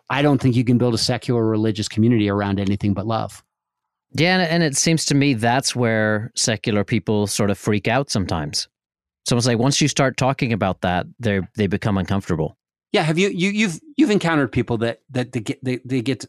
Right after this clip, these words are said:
Speaker 1: they get a little bit nervous.
Speaker 2: Yep.
Speaker 1: I, and the other thing they get
Speaker 2: Well, it
Speaker 1: nervous
Speaker 2: begins
Speaker 1: about
Speaker 2: to sound a little bit like a cult or something to them then. Like, "Oh, we're going to love
Speaker 1: Yes.
Speaker 2: you."
Speaker 1: And you know, the other aspect of cultiness that they don't like, they don't like it when you, when, when you say, "We're gonna have somebody be our leader."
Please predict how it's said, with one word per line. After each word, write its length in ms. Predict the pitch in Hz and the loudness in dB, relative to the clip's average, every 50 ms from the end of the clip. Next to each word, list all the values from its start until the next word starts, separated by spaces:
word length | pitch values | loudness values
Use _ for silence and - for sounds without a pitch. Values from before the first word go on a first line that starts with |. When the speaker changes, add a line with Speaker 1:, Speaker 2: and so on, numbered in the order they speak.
| _ | _
Speaker 1:
they 120 | - - 127 | -8 -6 -4
get 160 | 113 131 131 | -4 -2 -2
a 40 | 135 | 0
little 240 | 131 131 127 131 127 | 0 0 0 0 0
bit 100 | 147 151 | 0 0
nervous. 500 | 160 175 214 220 - - - - - - _ _ _ _ _ _ _ _ | 0 0 -2 -2 -6 -8 -10 -12 -12 -14 _ _ _ _ _ _ _ _
Speaker 2:
Yep. 200 | - 120 143 - - _ _ _ 294 294 _ _ _ _ _ _ _ _ _ _ _ _ _ _ _ _ _ _ - - | 0 0 0 0 -4 _ _ _ -20 -20 _ _ _ _ _ _ _ _ _ _ _ _ _ _ _ _ _ _ -10 -8
Speaker 1:
I, 100 | - 233 | -4 0
and 200 | 220 208 214 185 | 2 2 4 6
the 80 | 180 190 | 6 6
other 140 | 208 202 | 4 4
thing 140 | 196 214 226 | 4 4 4
they 80 | 214 214 | 4 4
get 140 | 220 220 208 | 2 2 4
Speaker 2:
Well, 100 | 214 208 | 4 6
it 20 | |
Speaker 1:
nervous 140 | 208 240 220 | 6 6 4
Speaker 2:
begins 120 | 269 269 | 4 6
Speaker 1:
about 100 | 226 233 | 6 4
Speaker 2:
to 60 | 202 | 4
sound 200 | - 233 226 214 | 4 4 6 6
a 40 | 208 | 6
little 140 | 208 208 196 | 6 4 4
bit 140 | 190 202 180 | 2 2 2
like 140 | 175 165 170 | 2 2 0
a 60 | 147 | -2
cult 420 | - - - 175 190 185 - - | -2 0 2 2 2 2 2 0
or 60 | 143 | -2
something 400 | 123 - 131 107 95 - 104 90 | 0 0 0 0 0 0 0 0
to 120 | 82 - 92 | 0 -2 -2
them 240 | 82 90 82 80 80 | 0 0 0 0 0
then. 260 | 87 82 73 76 - 82 | 0 -2 -2 -2 -2 -2
Like, 240 | 104 113 113 - | 0 -2 0 2
"Oh, 140 | 156 156 156 | 2 4 4
we're 160 | 143 147 151 | 4 4 2
going 240 | 139 - 175 175 170 | 4 4 2 2 2
to 400 | - - 170 151 151 147 143 139 127 | 2 2 2 2 4 4 2 2 4
love 160 | 127 139 156 | 4 4 4
Speaker 1:
Yes. 120 | - 226 113 | 4 4 2
Speaker 2:
you." 120 | 92 85 - - - - _ _ - | 0 -2 -4 -8 -16 -20 _ _ 0
Speaker 1:
And 100 | 170 165 | 2 4
you 80 | 175 170 | 6 6
know, 60 | 175 | 6
the 120 | 165 175 | 4 4
other 160 | 165 160 180 180 | 2 2 2 2
aspect 360 | 180 170 - - 190 175 190 | 2 0 0 -2 -2 0 -2
of 100 | 175 - | -2 0
cultiness 680 | - 165 170 170 - 180 180 175 170 - - - - - | 0 0 0 2 2 2 2 2 2 0 -2 -6 -6 -4
that 160 | - 156 - | -4 -2 0
they 80 | 175 165 | 0 2
don't 160 | 165 165 165 | 2 2 2
like, 260 | 165 170 170 - _ | 2 0 -2 -4 _
they 80 | - 156 | 0 2
don't 160 | 156 165 165 | 4 4 4
like 200 | 165 165 165 - | 4 4 2 0
it 100 | 165 151 | 0 2
when 120 | 151 143 | 4 4
you, 120 | 147 139 120 131 - | 4 4 2 -2 -2
when, 160 | 143 139 143 | 0 0 0
when 280 | - - 127 139 135 139 | 0 0 0 2 4 4
you 80 | 131 | 2
say, 160 | 131 - 147 139 | 2 0 0 0
"We're 100 | 131 135 | 0 2
gonna 140 | 143 143 | 0 0
have 160 | 127 131 135 127 | 0 0 -2 -2
somebody 300 | - 143 143 135 135 131 | 0 2 2 2 2 2
be 120 | 123 131 | 0 0
our 120 | 123 117 113 | 0 0 0
leader." 420 | 113 120 127 127 110 - - - | 0 0 -2 -2 -4 -6 -10 -14